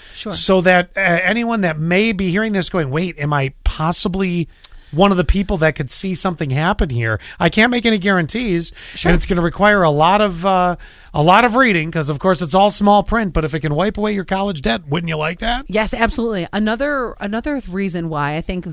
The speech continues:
Speaker 1: less and less people are going to college is because they're finding ways to make money in different areas at a younger age.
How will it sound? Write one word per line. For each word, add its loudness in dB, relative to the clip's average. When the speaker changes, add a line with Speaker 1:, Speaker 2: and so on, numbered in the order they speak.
Speaker 1:
less -2
and -6
less -6
people -2
are -6
going -8
to -8
college -6
is -6
because -8
they're -6
finding -4
ways -2
to -10
make -10
money -6
in -6
different -8
areas -4
at -10
a -8
younger -10
age. -8